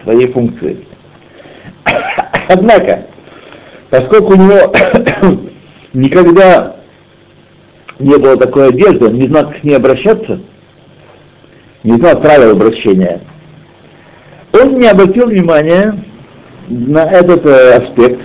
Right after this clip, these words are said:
на это, э, царь дал ему, подразумевая, что он все знает, понимает, и это, не знает, как обращаться к одежде. Он не знал этого.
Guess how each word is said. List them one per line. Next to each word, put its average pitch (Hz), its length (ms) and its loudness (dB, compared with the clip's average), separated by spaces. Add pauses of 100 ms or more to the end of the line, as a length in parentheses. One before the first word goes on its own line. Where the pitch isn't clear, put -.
(120)
на 135 120 -4
это, 117 640 2 (100)
э, 104 800 -6 (1080)
царь 165 260 2
дал 147 240 4
ему, 151 180 0
подразумевая, 135 840 2
что 113 100 -2
он 101 140 -8
все 147 180 0
знает, 151 320 0
понимает, 147 540 -4
и - 40 -8
это, 135 540 0 (140)
не 139 140 -4
знает, 165 220 2
как 135 100 2
обращаться 117 300 -2
к - 60 -6
одежде. 104 340 0
Он - 140 -6
не - 80 -4
знал 185 280 2
этого. 113 260 0